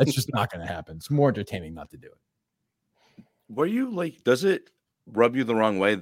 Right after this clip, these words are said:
Speaker 2: like, the, the private thread kind of drama that's going on, like, with Chris lately, where, like, so he, he obviously says something he didn't want out there. Like, I think, like, about Justin, I honestly don't even remember what it is. But after that, he leaves every private thread. Like,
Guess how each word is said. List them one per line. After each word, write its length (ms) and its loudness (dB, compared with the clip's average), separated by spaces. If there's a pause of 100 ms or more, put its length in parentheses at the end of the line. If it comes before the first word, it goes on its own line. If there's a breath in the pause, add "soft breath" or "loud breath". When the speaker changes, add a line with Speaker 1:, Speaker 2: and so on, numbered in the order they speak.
Speaker 2:
like, 240 -6 (200)
the, 300 -2 (160)
the 120 -4
private 440 0
thread 300 -2
kind 240 0
of 60 -2
drama 240 2
that's 180 -4
going 200 0
on, 280 0
like, 240 -4
with 120 -10
Chris 260 -2
lately, 360 -2 (400 soft breath)
where, 360 0 (100)
like, 240 -2
so 240 0
he, 180 -4
he 160 -6
obviously 340 0
says 220 -2
something 280 -6
he 100 -8
didn't 200 -8
want 180 -6
out 120 -8
there. 160 -2
Like, 160 -8
I 40 -10
think, 220 -12
like, 160 -8
about 200 -6
Justin, 260 -8
I 60 -6
honestly 240 -8
don't 120 -8
even 140 -10
remember 220 -10
what 160 -8
it 100 -16
is. 240 -8 (240 soft breath)
But 120 -2
after 220 2
that, 140 0
he 140 -4
leaves 240 -2
every 180 -2
private 400 0
thread. 260 0
Like, 180 -2